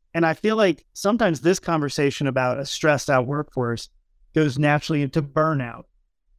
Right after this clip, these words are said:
or resiliency. I think I called burnout the B word when I was talking to a recent guest, because you just hear that word burnout.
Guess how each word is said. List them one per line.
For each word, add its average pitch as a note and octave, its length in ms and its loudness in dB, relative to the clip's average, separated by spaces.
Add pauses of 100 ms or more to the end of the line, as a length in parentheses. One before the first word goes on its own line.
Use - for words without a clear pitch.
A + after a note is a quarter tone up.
or D#3+ 340 0
resiliency. D#3 920 0
I D#3+ 120 -4
think F#3 180 0
I F#3+ 100 4
called F3+ 320 4
burnout E3+ 380 2
the D3+ 80 -2
B E3+ 260 -2
word E3+ 280 0
when D3+ 100 -2
I D3+ 80 0
was D3+ 160 -4
talking D3 320 2
to D3 140 0
a C#3 60 2
recent D3 360 2
guest, D3+ 300 2
because C#3 260 -4
you C#3 80 0
just C#3 200 -4
hear G3+ 180 2
that G#3 180 2
word E3 180 2
burnout. B2 500 -4